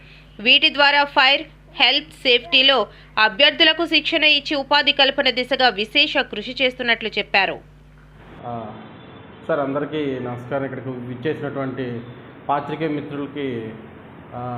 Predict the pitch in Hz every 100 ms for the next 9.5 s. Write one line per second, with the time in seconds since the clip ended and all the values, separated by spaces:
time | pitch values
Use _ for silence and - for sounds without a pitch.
0 | 120 117 117 123 - 147 131 123 180 302
1 | - - - - - - - - 135 143
2 | 147 165 175 175 156 139 - 147 160 165
3 | 135 127 151 220 269 - - - - -
4 | - - - - 139 127 135 156 175 170
5 | 170 170 151 131 143 170 190 208 202 175
6 | 160 165 165 170 160 143 160 - 160 -
7 | 160 151 135 139 139 131 120 117 - -
8 | - - - - 139 147 - 165 135 147
9 | 147 160 156 156 156